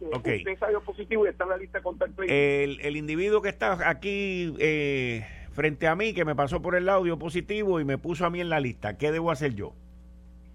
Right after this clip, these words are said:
Speaker 2: Aislarte hasta que te hagas una prueba cinco días después del contacto.
Speaker 1: Ok.
Speaker 2: Si a usted lo llaman para decirle, a mí, si a mí me llaman para decirme, porque Quique se lo olvidó llamarme, entonces me llama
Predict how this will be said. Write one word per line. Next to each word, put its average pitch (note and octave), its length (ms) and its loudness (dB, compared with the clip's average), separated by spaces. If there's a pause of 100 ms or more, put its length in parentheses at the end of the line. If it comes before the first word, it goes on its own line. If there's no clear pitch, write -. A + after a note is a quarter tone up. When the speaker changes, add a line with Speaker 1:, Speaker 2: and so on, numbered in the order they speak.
(540)
Speaker 2:
Aislarte F3+ 640 4
hasta F#3+ 160 0
que C#3+ 120 -6
te C#3+ 100 -2
hagas E3 260 0
una F#3 160 -4
prueba A3+ 360 0
cinco F3+ 360 -2
días A3+ 260 -2
después G#3 440 -4
del G3 160 -4
contacto. E3+ 420 -4 (320)
Speaker 1:
Ok. F#2 160 -6 (2250)
Speaker 2:
Si E3 60 10
a D#3 80 12
usted G3+ 220 8
lo B3+ 120 6
llaman A#3+ 380 -4
para G3 160 -4
decirle, G3 560 0 (500)
a D#3+ 100 0
mí, C#3+ 120 4
si D#3+ 80 4
a D#3+ 60 6
mí F#3+ 80 2
me A3+ 140 0
llaman A3+ 280 2
para F#3 140 -2
decirme, F3+ 440 -4
porque C3+ 260 -4
Quique G#3+ 240 4
se F3+ 80 0
lo E3+ 60 4
olvidó E3 220 0
llamarme, G3 440 -2
entonces E3 240 -6
me E3 120 0
llama F#3 400 -2